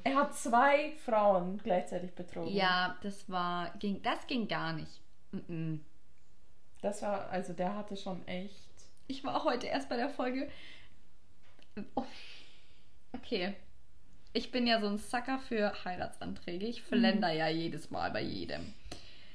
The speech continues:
Speaker 2: Und ich war heute erst bei der Folge bei New Girl, wo er Cece einen, müssen wir eigentlich eine Spoilerwarnung einbauen <laughs> vor die Folge?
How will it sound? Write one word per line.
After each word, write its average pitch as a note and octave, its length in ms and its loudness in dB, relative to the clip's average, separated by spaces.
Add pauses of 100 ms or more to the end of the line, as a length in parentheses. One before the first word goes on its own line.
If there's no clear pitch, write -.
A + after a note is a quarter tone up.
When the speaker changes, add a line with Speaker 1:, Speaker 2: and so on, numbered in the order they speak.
(1400)
Speaker 2:
Und B3 120 -2
ich B3 160 -2
war B3 180 2
heute A#3 240 6
erst A3 180 0
bei G#3 80 6
der G3+ 120 6
Folge G3+ 300 0
bei G3+ 120 2
New G3+ 160 2
Girl, G3+ 220 2
wo F#3+ 100 -2
er F#3+ 200 0
Cece G#3 420 0
einen, F3+ 460 -2 (140)
müssen A3+ 180 -2
wir D#4 80 2
eigentlich A3 80 4 (100)
eine - 60 -
Spoilerwarnung A3+ 840 2 (680)
einbauen C4 340 12
<laughs> - 800 12
vor - 220 12
die F#4+ 160 12
Folge? D4 340 8